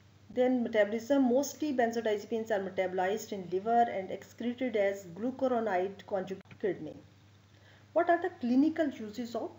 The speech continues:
benzodiazepines? Benzodiazepines are used as anxiolytic agents in acute and chronic anxiety states,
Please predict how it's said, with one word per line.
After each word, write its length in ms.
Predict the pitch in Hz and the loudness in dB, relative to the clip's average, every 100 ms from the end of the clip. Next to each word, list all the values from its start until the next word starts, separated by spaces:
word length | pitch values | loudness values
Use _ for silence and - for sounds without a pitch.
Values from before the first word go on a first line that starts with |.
| 202 | 0
benzodiazepines? 1120 | 190 190 180 160 147 - - - - - - - - - _ - - - - - | 0 0 -2 -2 -6 -14 -16 -16 -18 -20 -20 -20 -20 -20 _ -20 -20 -20 -10 -2
Benzodiazepines 1000 | 202 208 269 254 254 269 269 269 262 - - - - - - | 0 2 2 4 2 0 4 4 2 -4 -20 -20 -20 -20 -8
are 380 | 190 185 185 190 220 | -2 2 2 0 -2
used 320 | 226 233 247 | -2 0 4
as 240 | 208 208 - | 4 4 -4
anxiolytic 540 | 202 208 185 185 262 | -6 -4 -4 -2 4
agents 480 | 262 254 277 339 - | 4 6 4 2 0
in 140 | 190 | -4
acute 560 | 165 - 214 214 285 285 | -6 -8 -6 -2 0 0
and 220 | 226 220 | 0 -2
chronic 420 | 214 196 226 254 | -2 -2 -2 -2
anxiety 440 | 214 190 170 170 196 | -4 -2 -2 -2 -10
states, 560 | - 214 220 277 - | -4 0 0 0 -6